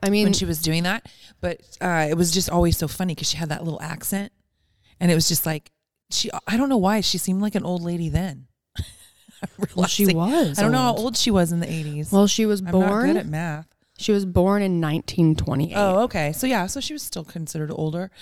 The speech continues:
Speaker 1: Yeah.
Speaker 2: So, yeah, I
Speaker 1: I mean,
Speaker 2: just
Speaker 1: I,
Speaker 2: remember her
Speaker 1: I
Speaker 2: being
Speaker 1: was
Speaker 2: this cute little old lady with this accent
Speaker 1: They
Speaker 2: talking
Speaker 1: called her
Speaker 2: about
Speaker 1: grandma.
Speaker 2: sex. Yeah.
Speaker 1: Like, I, as I'm watching this and they're showing, like, when she's, like, really starting to, like, become, like, a face, I guess,
Speaker 2: Uh-huh.
Speaker 1: of sex for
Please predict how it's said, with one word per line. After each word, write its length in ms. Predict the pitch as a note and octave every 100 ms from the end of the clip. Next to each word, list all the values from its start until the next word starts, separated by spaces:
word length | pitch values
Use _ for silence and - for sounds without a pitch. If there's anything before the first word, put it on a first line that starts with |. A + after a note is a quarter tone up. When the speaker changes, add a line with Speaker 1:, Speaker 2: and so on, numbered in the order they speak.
| -
Speaker 1:
Yeah. 180 | G#3+
Speaker 2:
So, 140 | D3+ G#3
yeah, 280 | G#3 F#3 E3 -
I 60 | -
Speaker 1:
I 20 |
mean, 120 | B3+
Speaker 2:
just 80 | A#3+
Speaker 1:
I, 40 |
Speaker 2:
remember 120 | F#3+ F#3+
her 40 |
Speaker 1:
I 80 | A3
Speaker 2:
being 80 | C4
Speaker 1:
was 100 | C4
Speaker 2:
this 180 | E3+ -
cute 260 | - G#3 -
little 220 | F#3 E3+
old 180 | E3 E3
lady 220 | E3 E3
with 100 | D#3
this 160 | D#3+ -
accent 500 | D#3 E3 - D3+ -
Speaker 1:
They 40 |
Speaker 2:
talking 240 | E3+ A#3 G3+
Speaker 1:
called 260 | F3+ C4+ B3+
her 60 |
Speaker 2:
about 80 | A3
Speaker 1:
grandma. 540 | F#3 A3+ D4 F#3+ B2+ F3
Speaker 2:
sex. 120 | -
Yeah. 260 | F#3 D#3 E3 _
Speaker 1:
Like, 120 | G3
I, 120 | G#3+ G3+
as 120 | A3+
I'm 140 | A#3+ G#3+
watching 340 | A#3 C#4 A3+
this 160 | F#3+ F3
and 80 | F3+
they're 80 | F3
showing, 420 | - F#3+ A#3 G3+
like, 120 | E3
when 140 | E3+ E3+
she's, 220 | E3+ E3
like, 100 | D#3+
really 220 | E3+ E3+
starting 260 | D#3+ E3 E3
to, 60 | E3
like, 160 | D3+ - _
become, 420 | E3 - E3+ D#3+
like, 180 | D#3 D#3 _ _ _ _ _ _ _ _ _ _
a 60 | E3
face, 500 | - D#3 D#3 A#3 -
I 80 | G#3
guess, 280 | F#3 E3+ E3
Speaker 2:
Uh-huh. 100 | E3
Speaker 1:
of 80 | D3+
sex 400 | - D#3 D#3+ -
for 300 | F3 D#3+